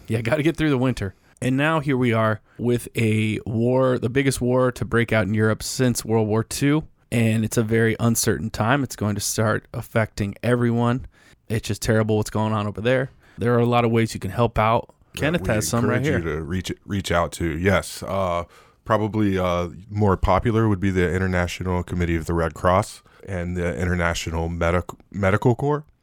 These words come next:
Speaker 2: All who, all are, uh, incredibly reputable and are distributing medical supplies, as is Raise 'em from Ukraine. That's R A Z O M. Sunflower of Peace, which is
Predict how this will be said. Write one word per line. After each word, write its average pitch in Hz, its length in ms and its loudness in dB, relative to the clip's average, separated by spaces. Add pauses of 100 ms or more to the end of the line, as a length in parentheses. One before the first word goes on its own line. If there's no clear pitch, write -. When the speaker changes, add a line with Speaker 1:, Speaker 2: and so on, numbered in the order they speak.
(100)
Speaker 2:
All 117 280 0
who, 107 280 0
all 107 360 0
are, 101 280 2
uh, 92 260 2
incredibly 98 480 0
reputable 101 680 0
and 85 480 0
are 82 380 -2
distributing 85 640 -2
medical 85 340 -2
supplies, 82 540 0 (180)
as 117 280 -2
is 95 460 2
Raise 98 400 2
'em 104 120 2
from 98 400 -2
Ukraine. 98 800 -2 (100)
That's 90 220 -6 (100)
R 92 240 2
A 92 220 0
Z 90 340 -2
O 90 220 2 (100)
M. 95 360 -2 (180)
Sunflower 90 1040 0
of 98 220 -2
Peace, - 580 -2 (140)
which 90 580 0 (160)
is 87 500 -2